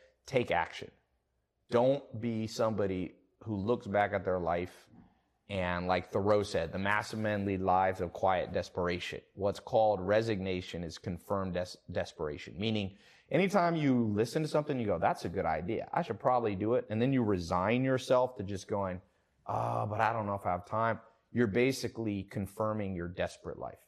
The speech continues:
Never be desperate. Desperate people, nobody wants to date 'em. Nobody wants to be around 'em. You start building up that desperation, and the habits of the mind, uh, lock in. Warren Buffett says,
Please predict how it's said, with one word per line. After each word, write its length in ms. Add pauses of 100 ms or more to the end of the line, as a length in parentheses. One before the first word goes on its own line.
(300)
Never 260
be 160
desperate. 440 (360)
Desperate 380
people, 480
nobody 240
wants 220
to 60
date 240
'em. 140 (400)
Nobody 240
wants 220
to 40
be 160
around 320
'em. 160 (220)
You 140
start 320
building 220
up 160
that 180
desperation, 680
and 220
the 40
habits 380
of 120
the 60
mind, 640 (640)
uh, 280
lock 480
in. 200 (280)
Warren 280
Buffett 300
says, 460